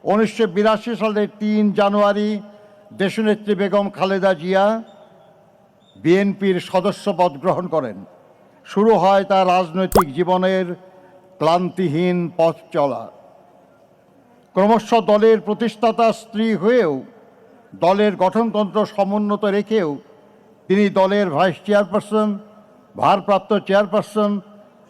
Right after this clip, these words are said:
তারপর দলীয় কাউন্সিলে নির্বাচিত চেয়ারপারসনের দায়িত্ব গ্রহণ করেন। তার তেতাল্লিশ বছরের রাজনৈতিক জীবনের একচল্লিশ বছরই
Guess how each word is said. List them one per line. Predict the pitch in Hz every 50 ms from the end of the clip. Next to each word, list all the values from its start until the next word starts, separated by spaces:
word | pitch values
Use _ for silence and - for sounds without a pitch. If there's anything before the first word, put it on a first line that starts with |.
| _ _ -
তারপর | 170 175 190 185 - 190 196 185 185
দলীয় | 147 123 180 185 190 185 196 196 190
কাউন্সিলে | 185 190 160 170 190 196 196 - - 202 190 190 180
নির্বাচিত | 175 180 170 143 165 170 180 180 - 202 196 196 196 185 175 175 - - - - - - _ _
চেয়ারপারসনের | - 170 175 180 180 180 180 175 156 - - 185 180 175 170 147
দায়িত্ব | 127 160 156 160 151 - - 165
গ্রহণ | 135 156 165 143 160 160 139
করেন। | - 120 107 95 95 95 101 123 - - _ _ _ _ _ _ _ _ _ _ _ _ _ _ - - _ _ _ _ _ _
তার | - 180 190 196 196
তেতাল্লিশ | - 202 190 202 208 214 220 220 226 208 180
বছরের | 196 208 208 - 226 214 208 202
রাজনৈতিক | 196 196 196 175 175 208 208 208 - 220 190 139
জীবনের | 135 196 190 185 208 202 208 220 226 233 220 214 - - - - - - - _ _ -
একচল্লিশ | - 208 214 214 - - - 254 240 240 233 220 220 208 180 131
বছরই | 185 196 190 - 233 247 226 214 214 220 214